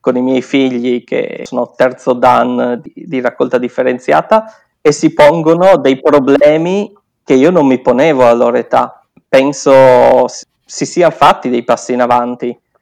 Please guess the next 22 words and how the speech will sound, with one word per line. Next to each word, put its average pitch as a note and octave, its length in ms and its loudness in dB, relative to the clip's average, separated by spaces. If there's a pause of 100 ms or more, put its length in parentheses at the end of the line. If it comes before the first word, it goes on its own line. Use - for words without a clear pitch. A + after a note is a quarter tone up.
(260)
Adesso, C3+ 1000 2
proprio C#3 260 0
questa C3+ 240 -4
sera F3 260 2
c'è - 100 -10
stato C3 260 -4
un C3 80 -2
dibattito B2+ 840 -2 (240)
sulle C3 320 -2
linee C3 480 0
guida C3 440 0
per A#2+ 160 -4
l'apertura B2 460 -4
delle D3 160 -2
scuole C3+ 340 0
che C3+ 140 -8
prevedono B2+ 420 -2
le B2 60 -4
mascherine B2+ 480 -6
usa B2+ 240 -4
e D3+ 60 -2
getta C3 680 -2